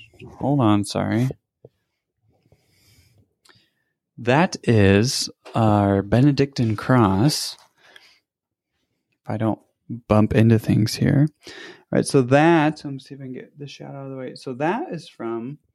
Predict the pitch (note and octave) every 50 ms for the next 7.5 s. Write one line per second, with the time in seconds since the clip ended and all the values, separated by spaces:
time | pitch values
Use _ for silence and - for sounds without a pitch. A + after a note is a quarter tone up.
0 | _ - _ _ _ _ _ _ - C3+ B2 A#2 A#2 A#2+ - - - C3+ C#3 D3
1 | D3 D3 C#3+ C#3 C#3 C3+ B2+ C#3 B2+ A#2+ A#2 A2+ A2+ A#2+ C#3+ F3 F3+ D#3 A#2 G2+
2 | G2 G2 G2+ G#2+ A2 - - A#2+ A#2+ A2 A2 A2 A2+ A2+ - - - - B2+ B2
3 | A#2+ A#2 A#2 A#2 A2+ A#2 A2+ _ _ _ _ _ _ _ _ _ _ _ _ _
4 | _ - - B2+ C3 B2+ A#2+ - - C#3+ - - G#3 D#4+ F4+ - - - A#2+ G#2+
5 | G2+ G2+ G2 G2+ - - - - - - - - C3+ C#3+ C#3 B2 A#2 A#2+ A2 G#2+
6 | G#2 G2 G#2 G#2 - - - C3 C3+ A#2 A2+ B2 D#3 F3 _ _ _ _ _ _
7 | - - - - - - A2 B2+ D3 E3+